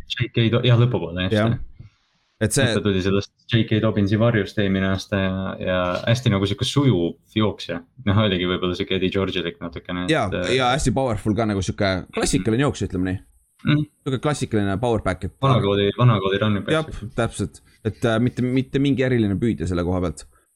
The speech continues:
Speaker 2: Aga jah, need, need on juba siuksed, äh, neljanda, viienda raundi drafti pick'id. Need on siuksed, siuksed vennad, kes, äh, tegelikult, kui nad saavad õigesse situatsiooni, nad võivad, võivad sul järgmine aasta joosta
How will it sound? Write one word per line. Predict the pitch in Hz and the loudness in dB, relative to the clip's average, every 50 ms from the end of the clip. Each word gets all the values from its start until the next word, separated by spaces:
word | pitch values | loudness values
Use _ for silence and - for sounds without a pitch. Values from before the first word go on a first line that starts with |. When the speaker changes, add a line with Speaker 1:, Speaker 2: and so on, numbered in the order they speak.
| _ - | _ -2
Speaker 2:
Aga | 107 104 113 117 113 107 117 | -2 0 0 2 2 2 2
jah, | 139 160 185 | 2 2 2
need, | 160 160 165 143 120 | 2 2 0 0 0
need | 175 190 165 | 0 0 2
on | 156 139 131 | 2 2 2
juba | 104 117 104 123 | 2 2 2 2
siuksed, | 131 - - 110 98 - | 0 0 0 -2 -2 0
äh, | 107 104 104 | 0 0 2
neljanda, | 110 120 127 120 113 104 101 104 | 2 4 4 2 2 2 2 2
viienda | 117 123 117 107 95 95 | 4 4 4 2 2 0
raundi | 95 104 104 87 95 90 95 | 2 2 2 2 0 0 0
drafti | 110 110 - - 101 | 0 -2 0 0 0
pick'id. | 95 101 - 101 95 | -2 -2 0 0 0
Need | 113 127 135 | 2 4 4
on | 127 | 4
siuksed, | 135 170 156 147 139 - - - | 2 2 2 4 4 2 2 2
siuksed | - 180 202 202 - - | -2 -2 0 2 2 2
vennad, | 180 180 165 147 120 - | 2 2 0 0 -2 0
kes, | 113 104 - - - 104 | 0 0 0 2 2 2
äh, | 101 98 - - _ _ _ _ _ _ _ _ - | 2 0 -2 -6 _ _ _ _ _ _ _ _ -2
tegelikult, | 147 160 151 120 113 110 | -2 0 0 0 0 0
kui | 135 139 | 2 2
nad | 131 | 2
saavad | - 135 120 131 143 | 2 0 0 0 0
õigesse | 139 123 123 113 - | -2 -2 -2 -2 -2
situatsiooni, | - - 113 110 117 117 - - 135 120 110 | -2 -2 -2 0 0 -2 0 0 0 0 2
nad | 107 107 110 | 2 2 2
võivad, | 113 113 107 - - | 2 2 0 0 0
võivad | 117 120 113 110 - | 0 0 0 0 0
sul | - 110 117 | 2 2 2
järgmine | 117 107 98 110 110 | 2 2 0 2 0
aasta | 107 - - 110 | 0 0 0 2
joosta | 110 107 - - - 101 98 | 2 2 0 0 0 0 2